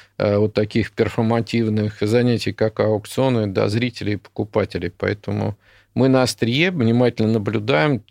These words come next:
Наша задача сделать, честно говоря, удобно, практично, выгодно и, э, красиво и приятно для нашего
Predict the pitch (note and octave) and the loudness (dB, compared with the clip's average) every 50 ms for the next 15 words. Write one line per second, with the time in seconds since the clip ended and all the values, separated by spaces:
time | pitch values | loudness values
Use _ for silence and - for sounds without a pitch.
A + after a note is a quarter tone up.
0 | _ _ - B2+ C3 B2 A2+ A2+ B2+ C3+ C#3+ E3 F#3+ - - A#2+ G#2 F2+ G2 B2+ | _ _ 0 0 2 2 2 2 0 2 4 2 0 2 0 -2 -2 0 2 2
1 | C#3 C#3+ C3 A2 - - - - - _ _ _ - D3 D3 - - B2+ A2+ G#2+ | 4 4 4 2 0 -6 -20 -20 -20 _ _ _ 0 0 0 2 0 -2 0 2
2 | A#2+ A#2+ B2 B2 B2 B2 A#2 A2+ A2+ A#2+ A#2 A2 D#3 F3 F3+ E3 C#3 A#2 - - | 4 4 4 6 4 4 4 4 4 2 2 4 4 4 4 4 2 0 2 2
3 | A2+ A2 A2+ - - D#3+ D#3+ - - - - A2+ A2 G#2+ G#2+ G#2+ G#2 G#2 G#2 G#2+ | 0 0 0 0 -2 -2 -2 -2 -2 0 0 0 2 2 2 2 2 2 0 0
4 | G#2+ G2 G#2 C#3 E3 D#3+ D#3 C3 G#2+ G#2 G2+ G#2+ G#2+ G2+ G#2 - - - - - | -2 0 0 0 2 2 2 0 0 0 0 0 0 0 -2 -4 -10 -20 -20 -20
5 | _ _ - B2 C3+ C3+ C3 B2 A#2+ A#2 A2 A2 G#2+ G#2+ G#2 G2+ G2+ G2+ G2+ G2+ | _ _ 0 2 2 4 4 4 4 2 2 2 2 0 0 0 0 0 0 0
6 | G2+ G2+ G2+ G2+ G2 F#2 - B2+ B2+ B2 - - F3 D3 C3+ B2+ A2+ - - B2 | 0 0 -2 -2 -4 -2 0 2 2 2 2 2 2 2 4 2 2 2 0 0
7 | A#2 B2 C3+ C#3 C3+ - - G#2 G2+ F#2+ G#2 A#2 A#2 B2 B2+ B2 - - - G#2 | 2 4 4 2 2 0 -2 -2 0 2 0 2 2 2 2 0 0 0 0 2
8 | G#2 G#2+ G#2 G#2+ | 2 2 2 0